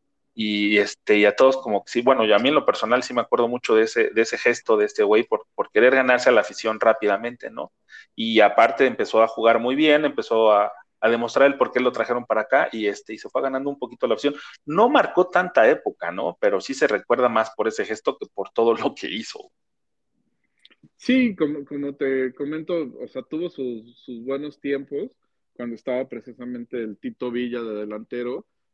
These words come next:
Speaker 2: y ahí hizo muy buena conexión, ¿no? Me acuerdo que,
Speaker 1: Ah,
Speaker 2: este,
Speaker 1: Tito
Speaker 2: salió el Ti-,
Speaker 1: Villa.
Speaker 2: salió el Tito campeón de goleo y muchos de esos goles fueron a centros de, del Jimmy Lozano.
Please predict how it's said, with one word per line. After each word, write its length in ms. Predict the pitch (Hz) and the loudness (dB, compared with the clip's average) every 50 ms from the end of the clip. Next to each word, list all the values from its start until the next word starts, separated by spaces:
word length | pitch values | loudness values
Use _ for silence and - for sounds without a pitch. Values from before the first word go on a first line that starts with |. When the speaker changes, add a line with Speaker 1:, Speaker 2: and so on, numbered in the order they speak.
| _ | _
Speaker 2:
y 120 | - 123 120 | -10 -6 -4
ahí 240 | 117 123 131 131 | -2 -2 -2 -2
hizo 280 | 135 127 - - 135 127 | -2 -4 -6 -8 -6 -6
muy 300 | 123 117 117 117 123 127 | -6 -8 -8 -8 -8 -8
buena 280 | 127 127 135 135 131 120 | -8 -10 -10 -12 -14 -16
conexión, 640 | - 120 110 107 101 _ _ - 143 143 135 127 120 | -16 -16 -16 -16 -18 _ _ -12 -12 -10 -10 -10 -10
¿no? 140 | 127 147 196 | -12 -10 -10
Me 120 | 208 147 117 | -10 -10 -10
acuerdo 280 | - - 127 131 123 | -10 -8 -10 -10 -8
que, 180 | - 127 113 101 90 - | -8 -10 -10 -10 -10 -10
Speaker 1:
Ah, 340 | - - 73 76 76 73 - - | -12 -10 -10 -10 -12 -12 -12 -12
Speaker 2:
este, 300 | 117 - - - 123 110 | -12 -12 -8 -8 -8 -6
Speaker 1:
Tito 120 | - - | -4 -6
Speaker 2:
salió 220 | 127 127 131 135 | -4 -2 0 0
el 60 | 131 127 | 0 0
Ti-, 140 | - - - | -2 -2 -2
Speaker 1:
Villa. 320 | - - - - - - | -2 -2 -4 -6 -8 -8
Speaker 2:
salió 240 | - 131 127 131 143 | -6 -6 -4 -2 -4
el 100 | 143 139 | -4 -4
Tito 320 | - 151 135 - 151 143 | -6 -8 -8 -8 -10 -14
campeón 340 | _ - 117 107 - 131 127 131 | _ -14 -16 -14 -12 -12 -10 -8
de 80 | 139 | -8
goleo 640 | 135 131 127 127 127 123 127 127 131 143 214 240 _ _ _ _ _ _ | -8 -8 -8 -8 -6 -6 -6 -6 -6 -8 -10 -12 _ _ _ _ _ _
y 80 | - 131 | -12 -10
muchos 360 | 131 139 151 151 - 175 156 | -8 -6 -8 -8 -8 -8 -8
de 80 | 143 151 | -8 -8
esos 280 | 147 - 156 139 135 139 | -10 -10 -12 -12 -12 -8
goles 320 | 135 131 131 131 143 139 | -8 -6 -6 -6 -6 -8
fueron 280 | - 139 131 131 127 123 | -8 -10 -10 -10 -10 -12
a 80 | 110 | -16
centros 460 | - - 120 113 107 - 120 110 107 | -16 -18 -18 -18 -18 -18 -18 -16 -14
de, 220 | 104 95 92 95 - - | -14 -14 -14 -14 -18 -20
del 320 | - - - 107 101 101 | -18 -12 -8 -8 -8 -8
Jimmy 260 | 98 117 110 110 107 | -8 -8 -8 -8 -8
Lozano. 460 | 98 98 - - 120 117 110 101 - | -10 -12 -10 -10 -10 -10 -10 -12 -18